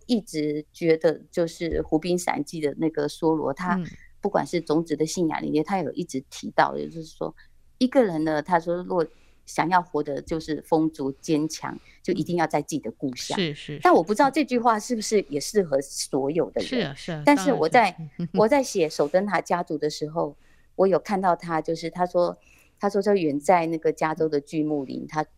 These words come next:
Speaker 1: 他觉得呢，
Speaker 2: 嗯。
Speaker 1: 那个呢，生命力还不如他们家乡的野草。
Speaker 2: 呀，
Speaker 1: 但是后来我在想说，
Speaker 2: 呀。
Speaker 1: 这样的生命力其实是说，对我们就是在地的人的那种意义。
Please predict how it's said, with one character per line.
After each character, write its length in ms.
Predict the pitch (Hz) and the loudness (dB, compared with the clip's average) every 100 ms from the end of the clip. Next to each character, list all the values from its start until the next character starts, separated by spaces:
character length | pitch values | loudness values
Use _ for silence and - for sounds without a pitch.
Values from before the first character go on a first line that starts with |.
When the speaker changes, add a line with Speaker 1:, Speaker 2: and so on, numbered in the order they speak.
| _ | _
Speaker 1:
他 120 | 185 180 | -6 -4
觉 200 | 175 143 | 0 0
得 160 | - 139 | 0 -4
呢， 200 | 143 143 | -4 -6
Speaker 2:
嗯。 80 | 165 | 0
Speaker 1:
那 160 | 170 | 0
个 200 | 151 143 | 0 -4
呢， 180 | 147 147 | -4 -2
生 220 | - 160 | 2 2
命 160 | 165 151 | 2 -2
力 120 | 143 | -2
还 120 | 143 | -4
不 160 | - 151 | -4 -4
如 120 | 127 | -4
他 160 | - 147 | -6 -4
们 240 | 139 123 - _ _ - | -4 -6 -12 _ _ -2
家 220 | 170 156 | 0 2
乡 260 | - 160 143 | 0 -2 -2
的 80 | 135 | -4
野 220 | 127 127 | -4 -4
草。 320 | - - - - - | -6 -6 -6 -8 -8
Speaker 2:
呀， 180 | 165 147 | -6 2
Speaker 1:
但 120 | 277 | 4
是 200 | 285 262 - - _ | 4 2 -2 -8 _
后 180 | - 311 | 0 2
来 100 | 185 | 6
我 140 | 180 | 4
在 160 | 175 220 | 4 2
想 160 | 214 156 | 2 0
说， 120 | 185 | 0
Speaker 2:
呀。 40 | |
Speaker 1:
这 80 | 190 | 2
样 140 | 240 180 | 2 2
的 80 | |
生 220 | 156 190 202 | -2 -2 -4
命 200 | 202 180 | -2 -2
力 120 | 151 | -4
其 180 | - 156 | -4 -4
实 140 | 147 | -6
是 160 | - 160 | -6 -10
说， 420 | - 156 151 147 - - - - - - - - | -2 0 0 -2 -12 -20 -20 -20 -20 -20 -20 6
对 220 | 247 196 | 8 8
我 160 | - 143 | 4 -2
们 300 | 135 135 135 | -2 -4 -6
就 120 | 180 | -4
是 120 | 165 175 | -4 2
在 220 | 233 170 | 4 4
地 160 | - | 0
的 100 | 151 139 | -6 -6
人 180 | 131 - | -6 -4
的 220 | 151 143 - _ - | -6 -6 -12 _ -2
那 220 | 208 156 | 0 0
种 260 | - 131 - | -2 -4 -4
意 100 | 202 | -6
义。 480 | 139 226 165 131 | -6 -6 -6 -6